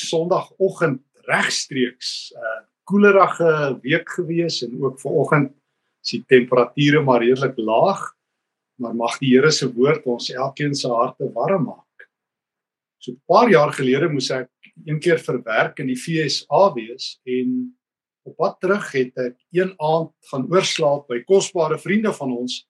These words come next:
Henny en Amanda Loubser, wat op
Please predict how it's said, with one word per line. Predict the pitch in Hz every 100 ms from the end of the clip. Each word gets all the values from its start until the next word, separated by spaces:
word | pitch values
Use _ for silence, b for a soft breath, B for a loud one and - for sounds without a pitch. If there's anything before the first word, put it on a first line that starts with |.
| _ _ _ _
Henny | 123 147 156
en | 143
Amanda | 131 123 143 143
Loubser, | 127 143 208 - 120 -
wat | - -
op | 120